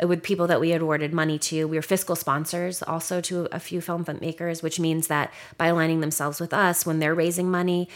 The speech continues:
anybody who donates to their film, it's a tax write-off for the donation. So that way we can support in that regard.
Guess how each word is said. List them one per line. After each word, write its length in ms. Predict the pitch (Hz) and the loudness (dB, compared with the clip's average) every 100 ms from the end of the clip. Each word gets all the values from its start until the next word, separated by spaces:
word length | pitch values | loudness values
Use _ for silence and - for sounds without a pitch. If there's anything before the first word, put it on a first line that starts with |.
| - - | -8 0
anybody 320 | 175 170 165 | 2 2 0
who 100 | 170 | 0
donates 360 | 160 151 - - | 0 0 -2 -4
to 60 | |
their 160 | 151 151 | -2 -4
film, 420 | - 151 151 156 | -2 -2 0 0
it's 260 | 170 151 147 | -2 -2 -4
a 40 | |
tax 300 | 160 143 - | -2 -2 -2
write-off 340 | 139 135 160 | -4 -4 -6
for 260 | - - 175 | -10 -12 -10
the 100 | 151 | -6
donation. 640 | 147 147 139 - - 247 - - - - | -4 -4 -4 -4 -8 -10 -16 -18 -18 -8
So 120 | - | 0
that 140 | 185 160 | 4 6
way 100 | 180 | 6
we 120 | 170 | 4
can 160 | 165 170 | 0 -4
support 360 | 170 - 156 | -6 -4 -4
in 100 | 147 | -2
that 200 | 151 151 | -4 -6
regard. 460 | - 185 190 196 185 | -6 -6 -4 -4 -6